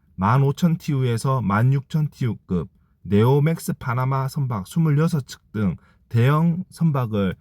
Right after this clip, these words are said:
지금 신조 중에 있어요. 네 번째, 유기적 성장 집중. 엠에스씨는 인수 합병보다는 유기적 성장에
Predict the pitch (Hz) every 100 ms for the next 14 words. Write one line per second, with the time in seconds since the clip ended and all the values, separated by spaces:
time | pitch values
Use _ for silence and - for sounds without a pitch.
0 | _ _ - 110 110 95 - 143 147 156
1 | 127 87 - 78 67 - _ _ _ _
2 | _ _ _ _ _ _ - _ 90 117
3 | 135 143 139 101 73 _ _ - 117 131
4 | 170 165 156 - - 160 160 135 104 -
5 | _ 101 92 - _ _ _ _ 165 196
6 | 214 190 - 131 120 110 90 _ _ -
7 | 104 113 127 170 170 196 185 156 131 110
8 | 101 98 - _ - 107 123 170 185 -
9 | - 151 143 131 135 147